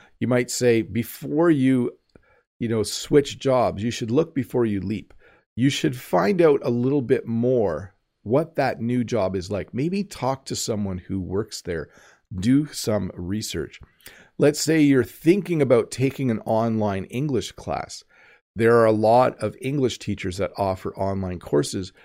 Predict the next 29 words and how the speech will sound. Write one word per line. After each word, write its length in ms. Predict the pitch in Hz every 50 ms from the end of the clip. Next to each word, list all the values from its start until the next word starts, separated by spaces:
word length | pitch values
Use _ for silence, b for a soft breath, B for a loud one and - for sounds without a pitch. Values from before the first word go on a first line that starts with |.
| b b b b _
You 160 | 117 131 139
shouldn't 400 | - - - 196 202 214 202 -
just 320 | - 143 139 - - -
pick 240 | - 185 190 185 -
the 100 | - 156
first 400 | - - - 147 143 135 - -
one 440 | 117 117 120 110 101 92 85 92 - -
that 240 | - - 101 90 -
you 120 | 95 92 90
see. 460 | - - - 135 135 113 87 71 - _ b b b b b b b b
Um, 440 | - - 95 98 95 92 92 - - -
you 200 | - 101 113 117
should 420 | - - - 123 110 98 90 -
definitely 560 | - 123 131 160 - 147 165 160 147 135 123 113
research. 880 | 98 98 104 123 147 151 135 - - - 127 104 92 - - - -
You 140 | 90 110 117
should 220 | - - 123 104
look 280 | 107 117 139 143 - _
before 300 | 127 107 - - 117 110
you 160 | 104 98 95
leap. 320 | 90 92 107 107 - - - b b b b b b b b _
You 100 | - 104
should 220 | 101 - - 101 90
definitely 420 | 127 131 135 - 139 123 110 95
research 540 | 92 98 113 120 - - - 95 90 - -
a 80 | -
few 260 | - - - - 117 104
different 380 | 82 107 117 - 117 98 -
teachers, 500 | - 85 82 - - - - - - -